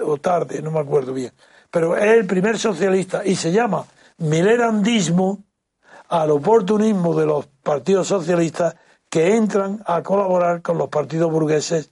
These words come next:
es decir, la clase obrera representada por el Partido Socialista entra en, en Francia en el poder en mil novecientos veintisiete, pero Largo Caballera, Caballero entra en mil novecientos veintiséis.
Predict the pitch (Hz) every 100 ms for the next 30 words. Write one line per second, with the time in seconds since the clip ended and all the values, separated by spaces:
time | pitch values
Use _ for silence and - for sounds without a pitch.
0 | _ - _ - 143 143 160 170 - -
1 | 175 156 147 220 196 190 175 190 196 180
2 | 185 _ _ - _ 151 151 151 131 143
3 | 143 185 165 143 151 147 143 139 - -
4 | 147 - 180 151 190 175 170 156 139 165
5 | 147 _ _ _ 233 220 180 151 135 -
6 | _ _ _ - 160 151 147 147 143 160
7 | 156 147 156 143 - 190 170 190 175 156
8 | 175 170 165 165 - 156 147 156 143 151
9 | 156 139 117 117 131 135 143 151 156 185
10 | 180 175 170 156 156 175 - _ _ _
11 | 160 156 151 160 190 190 208 180 151 156
12 | 135 151 151 131 113 - -